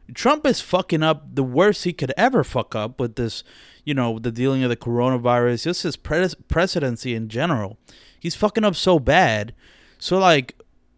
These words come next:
Biden kinda just has to say the normal shit. You know, like, he just has to say the right thing, and he could possibly win the twenty twenty elections. So the reason I compare it to the Warriors is, like,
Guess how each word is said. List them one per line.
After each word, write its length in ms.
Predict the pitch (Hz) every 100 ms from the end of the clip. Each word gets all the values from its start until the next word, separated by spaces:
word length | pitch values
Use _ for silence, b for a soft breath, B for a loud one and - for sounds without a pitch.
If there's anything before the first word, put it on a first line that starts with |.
| _ _ 120
Biden 600 | - 254 302 269 202 156
kinda 300 | 190 208 180
just 200 | 175 -
has 240 | 202 -
to 80 | 170
say 320 | - 185 190
the 220 | 170 156
normal 800 | 143 139 131 135 165 190 170 139
shit. 560 | - - - 214 127 135
You 60 | 180
know, 120 | 190
like, 300 | 160 135 123
he 160 | 220
just 220 | 233 269 247
has 180 | 233
to 80 | 226
say 160 | 226 220
the 100 | 196
right 400 | 151 180 180 -
thing, 420 | 180 208 127 139 B B B B
and 260 | - 175 175
he 160 | 196
could 240 | 190 185 -
possibly 560 | 180 202 - 170 165
win 500 | 139 135 175 139 151 165
the 80 |
twenty 320 | 135 135 139 151
twenty 240 | 170 175
elections. 800 | 196 254 254 - 110 - 127 131
So 120 | 151
the 140 | 143 143
reason 260 | 160 170
I 60 | 165
compare 260 | 151 151
it 60 | 160
to 80 | 156
the 80 | 131
Warriors 560 | 143 214 147 117 120
is, 140 | 139 131
like, 280 | 117 107